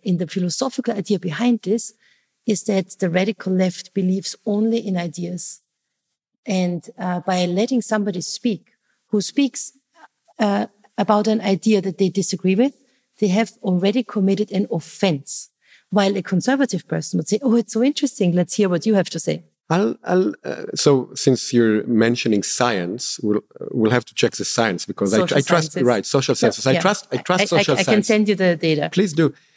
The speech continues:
Speaker 2: The, um, I'll tell you my experience in, in, um, uh, uh, debates, mostly in Germany, less so in Austria, um,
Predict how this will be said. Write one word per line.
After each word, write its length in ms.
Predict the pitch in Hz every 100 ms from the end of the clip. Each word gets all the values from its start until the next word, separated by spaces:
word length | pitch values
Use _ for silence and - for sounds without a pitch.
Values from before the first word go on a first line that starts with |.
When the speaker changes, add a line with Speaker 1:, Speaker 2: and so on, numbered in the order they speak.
| _ -
Speaker 2:
The, 280 | 120 127 -
um, 200 | 143 -
I'll 80 | 139
tell 220 | - 240
you 80 | 247
my 180 | 180 165
experience 760 | - - 139 135 123 113 -
in, 200 | 113 107 - _
in, 400 | - 104 101 98 -
um, 500 | 98 95 92 90 -
uh, 260 | 98 90 90 101 _ _ _ -
uh, 440 | - - - - - - 110
debates, 420 | 107 117 110 -
mostly 260 | 123 - 117
in 100 | 95
Germany, 360 | 101 95 92
less 180 | 90 90
so 140 | - 95
in 120 | 90
Austria, 640 | 85 - - 82 76 78 -
um, 340 | 78 76 78